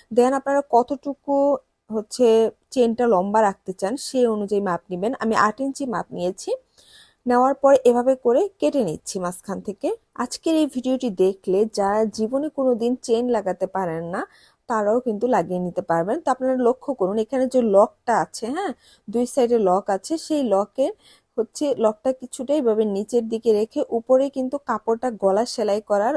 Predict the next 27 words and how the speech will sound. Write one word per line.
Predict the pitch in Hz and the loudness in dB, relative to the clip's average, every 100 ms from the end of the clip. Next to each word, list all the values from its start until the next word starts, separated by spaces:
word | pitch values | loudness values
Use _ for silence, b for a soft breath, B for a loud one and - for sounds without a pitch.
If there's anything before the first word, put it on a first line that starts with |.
| - | -4
অংশটা | 208 208 226 208 | -8 -10 -6 -2
রাখতে | 180 - - | -4 -4 -6
হবে, | 214 220 | -2 0
রেখে | 202 190 262 | -2 -2 -2
এভাবে | 247 247 247 | -2 -2 -2
মাপ | 202 185 175 | -2 -4 -4
দিবেন। | 190 208 427 b b b b | -6 -6 -10 b b b b
তো | 247 | -2
প্রথমে | 247 262 285 285 | 0 -2 -2 -2
যে | 269 | -2
কেটেছি | - 277 302 - | -4 -4 -4 -2
তার | 370 226 214 208 | 2 4 4 2
একদম | 214 196 220 233 | -2 -2 0 2
লাস্ট | 196 240 - | 2 0 0
অংশটা | 254 262 - 254 262 | 0 0 -4 -4 -2
একটা | 277 - 226 | -2 -4 -2
মার্ক | 202 196 - | -2 -2 -2
করবেন | 254 330 440 - | -2 -2 -4 -4
আর | 208 196 | -2 0
এক | 190 196 | -2 -4
ইঞ্চি | 226 226 | -6 -2
এক্সট্রা | 220 - - 214 | -4 -4 -6 -4
নিবেন, | 196 151 226 480 _ B B B - | -4 -4 -4 -6 _ B B B -2
নিয়ে | 220 226 269 370 - | 2 2 2 0 -2
এভাবে | 214 214 202 226 - | -4 -2 -2 -4 -2
করে | 196 330 415 | 0 2 0
সমান | - 269 262 | -2 -4 -2